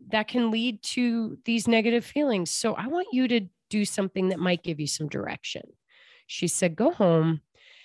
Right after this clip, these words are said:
and take some time and write down and journal all the times in your life that you have felt the most alive, that, that you have felt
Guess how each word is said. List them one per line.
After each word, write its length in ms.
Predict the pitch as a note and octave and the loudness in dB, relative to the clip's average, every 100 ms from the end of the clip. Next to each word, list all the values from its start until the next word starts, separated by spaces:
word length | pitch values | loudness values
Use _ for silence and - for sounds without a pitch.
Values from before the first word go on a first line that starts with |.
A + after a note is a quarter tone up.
| - - | -14 -2
and 340 | F3+ F3+ F3 | 2 2 2
take 240 | - C4+ | -2 -6
some 180 | - F4+ | -2 -2
time 540 | F4 - E3+ D#3+ D#3 E3 | -2 -2 0 2 0 -2
and 240 | F#3 F#3 E3+ | -2 -2 0
write 340 | A3+ F4 - | 0 0 0
down 640 | G3 E3+ D3+ - G2 E3 - _ - | 0 0 -2 -6 -6 -8 -10 _ -4
and 160 | A3+ | -2
journal 600 | G#3+ F#3+ E3 D3 C3+ D#3 - _ - - _ | 4 4 4 2 -4 -6 -10 _ -20 -20 _
all 200 | F#3+ C4+ | 4 6
the 160 | E4 E4+ | 6 4
times 520 | - A3+ G#3+ A3 G3 | 2 2 4 2 2
in 120 | G#3 | 2
your 300 | F#3 F3+ F3+ | 2 2 0
life 380 | F3 E3+ E3+ - | -2 -2 -2 -6
that 140 | - | -10
you 200 | - F3+ | -4 0
have 240 | G3 G3+ F#3 | 2 2 -2
felt 640 | - - F#3 G#3+ A#3 - - _ _ - | -6 0 4 4 0 -8 -18 _ _ 0
the 80 | F3+ | 4
most 520 | F3+ F#3+ B3+ - - - | 6 6 4 0 -6 -4
alive, 720 | F3+ D#3 D3+ C#3+ - - F2+ - - _ _ | -4 -2 -4 -4 -8 -10 -12 -16 -20 _ _
that, 300 | E3+ F3 F3 - _ _ _ _ - - | 2 2 2 -4 _ _ _ _ -20 2
that 160 | G3 G3 | 4 6
you 200 | G3 A3 | 8 6
have 280 | G#3 F#3+ | 6 2
felt 520 | - - G3+ G#3 A3+ | 0 -2 2 4 2